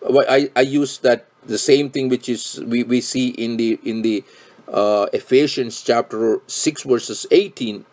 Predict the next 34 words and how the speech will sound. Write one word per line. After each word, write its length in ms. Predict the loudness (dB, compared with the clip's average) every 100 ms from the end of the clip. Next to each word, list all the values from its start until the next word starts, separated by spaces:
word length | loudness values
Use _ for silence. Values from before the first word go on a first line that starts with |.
| _ -6
Which 240 | -4 -4 -6
you 100 | -6
see 220 | -2 0
that 240 | 0 0
constant, 680 | -2 0 0 -4 -6 -8 -2 2
persistent, 680 | 2 2 -8 -8 -8 -8
sleepless, 840 | -6 -4 -2 0 0 -2 -4 -4 -2 6
overcoming 720 | 6 6 2 0 -4 -4 -8
prayer 400 | -4 2 2 2 -4 -2
is 420 | 2 2 0 -8
needed 640 | -8 -4 0 2 4 2 2
in 160 | -2 0
our 160 | 2 2
life. 400 | 0 0 -4 -10 _ _ _ _ -6
Why 340 | 2 4 4
we 140 | 2 -2
need 160 | 0 2
it? 240 | 0 -2 _ _ _ _ _ _ -4
And 180 | 0 2
the 80 | 0
reasons 400 | -2 -4 0 0
are 80 |
we 160 | 2 0
are 40 |
learning 340 | 0 -2 -4 -8
now. 260 | -10 -12 -16 _ _ _ _ _ _ _
So 440 | 0 6 6 6 0 _ _ _ _
the 120 | 2 2
f-, 420 | 0 -20 -20 -8
the 120 | -4
f-, 200 | -4 -6 -2
the 120 | 0
fifth 420 | 0 -2 -2 0
one, 480 | 4 4 2 -6 -18